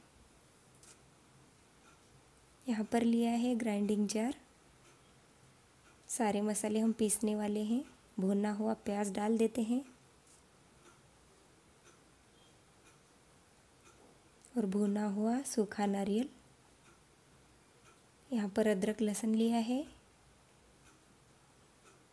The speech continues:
चार पांच टमाटर। जितने प्याज लिए थे हमने छोटे size के चार पांच, उतना ही चार पांच टमाटर यहाँ पर डाला है काट कर। थोड़ा सा हरा धनिया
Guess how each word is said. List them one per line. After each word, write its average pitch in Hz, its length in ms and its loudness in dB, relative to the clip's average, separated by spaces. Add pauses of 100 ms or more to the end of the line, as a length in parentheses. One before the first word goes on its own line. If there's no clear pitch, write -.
(880)
चार 202 260 0
पांच 190 400 -2
टमाटर। 202 480 -2 (1080)
जितने 226 300 0
प्याज 220 340 -2
लिए 220 280 0
थे 233 80 2
हमने 240 340 2
छोटे 220 380 -2
size 220 320 -4
के 277 160 -4 (840)
चार 208 240 0
पांच, 240 360 -2
उतना 214 240 -2
ही 214 240 0
चार 214 280 -2
पांच 196 340 -6
टमाटर 208 400 -4
यहाँ 202 160 -2
पर 202 200 -4
डाला 208 240 -2
है 208 140 -4
काट 190 280 -4
कर। 302 200 -4 (640)
थोड़ा 190 260 0
सा 196 160 -2
हरा 190 240 0
धनिया 214 420 2